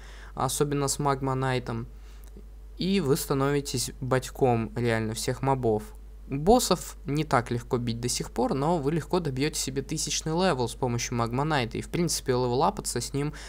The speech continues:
одно удовольствие. После чего вы нафармите себе четыре миллиона, или за сколько вы хотите купить "Реквием стрелу". У меня на, у меня в Discord сервере часто продают за три миллиона "Реквием стрелы".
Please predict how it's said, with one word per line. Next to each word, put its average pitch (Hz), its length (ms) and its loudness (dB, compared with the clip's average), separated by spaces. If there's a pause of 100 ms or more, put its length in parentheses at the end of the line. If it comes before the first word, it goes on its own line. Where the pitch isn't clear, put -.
(200)
одно 117 300 2
удовольствие. 120 640 2 (560)
После 196 300 4
чего 247 300 2
вы 156 280 6
нафармите 143 560 4
себе 127 240 0
четыре 123 300 2
миллиона, 135 580 4 (160)
или 113 720 0 (240)
за 120 180 0
сколько 127 360 4
вы 113 200 0
хотите 117 360 -4
купить 120 280 -4
"Реквием 113 320 -2
стрелу". 196 460 2 (400)
У 151 60 -6
меня 160 340 -4
на, 143 500 -6 (140)
у 135 360 -6
меня 175 200 0
в - 20 -4
Discord 143 280 -4
сервере 131 340 0
часто 123 300 -8
продают 117 320 -8
за 127 80 -6
три 233 220 -2
миллиона 208 400 2
"Реквием 165 380 -4
стрелы". 143 480 0